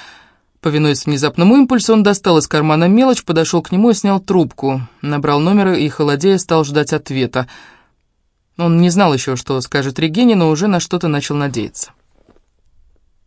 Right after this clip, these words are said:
«Равич у аппарата», — раздался в трубке спокойный голос Артура.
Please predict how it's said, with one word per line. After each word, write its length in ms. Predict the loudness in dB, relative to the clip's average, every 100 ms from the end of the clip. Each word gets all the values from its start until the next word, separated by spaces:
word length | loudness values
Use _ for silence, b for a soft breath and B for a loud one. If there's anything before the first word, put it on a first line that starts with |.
| _ _ _ _ _
«Равич 360 | -2 2 2 2
у 40 | 0
аппарата», — 460 | 2 0 -2 -8 -16 _ _ _ _ -6
раздался 500 | -4 -2 -4 -2 -4
в 40 |
трубке 340 | -2 -2 -2
спокойный 500 | -4 -6 -4 -2 -2
голос 300 | 0 -2 -2
Артура. 440 | -4 -6 -6 -4